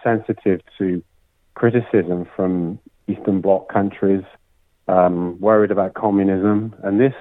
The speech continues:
put pressure on them to live up to their democratic ideals. So, um, during the civil rights movement in particular, um, you had cases where the federal government intervened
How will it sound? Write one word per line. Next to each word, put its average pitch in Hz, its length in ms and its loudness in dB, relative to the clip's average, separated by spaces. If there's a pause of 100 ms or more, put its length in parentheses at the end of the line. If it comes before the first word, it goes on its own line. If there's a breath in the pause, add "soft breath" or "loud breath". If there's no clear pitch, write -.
(880)
put - 200 -6
pressure 123 420 0
on 101 160 4
them 92 160 2
to - 140 -2
live 101 200 2
up 110 200 0
to 98 80 0
their 98 180 2
democratic 92 640 -2
ideals. 90 560 2 (840)
So, 98 360 4
um, 92 340 2
during 139 220 6
the 104 180 0 (140)
civil 104 220 0
rights 107 280 2
movement 92 320 0
in 90 80 -6
particular, 87 720 -4 (540)
um, 90 460 0
you 104 100 0
had 104 180 0
cases 107 440 0
where 98 220 4
the 90 280 0 (220)
federal 104 260 2
government 92 380 0
intervened 95 720 0